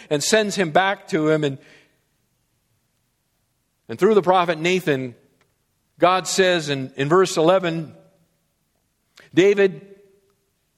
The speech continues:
you wanted to make a house for me," but the end of verse eleven, "The Lord also desires to you,"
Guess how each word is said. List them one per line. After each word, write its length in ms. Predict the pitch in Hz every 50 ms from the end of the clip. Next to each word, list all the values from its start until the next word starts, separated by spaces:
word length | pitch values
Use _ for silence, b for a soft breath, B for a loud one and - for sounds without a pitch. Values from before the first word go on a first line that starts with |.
| _ _ _
you 120 | 180 214
wanted 160 | 226 240 233
to 60 | 214 208
make 200 | 214 214 202 -
a 60 | 165
house 300 | 160 208 226 214 196 -
for 100 | - 180
me," 280 | 196 208 220 220 208
but 80 | 196 175
the 80 | 175 185
end 80 | 202 196
of 60 | 180
verse 200 | 190 190 170 -
eleven, 300 | 170 175 196 196 185 175
"The 100 | 170 165
Lord 300 | 170 196 208 220 214 208
also 320 | 214 214 214 - - 185
desires 540 | 175 175 160 147 196 196 202 208 202 185 196
to 120 | - 180
you," 540 | 170 160 165 202 220 220 208 202 175 - b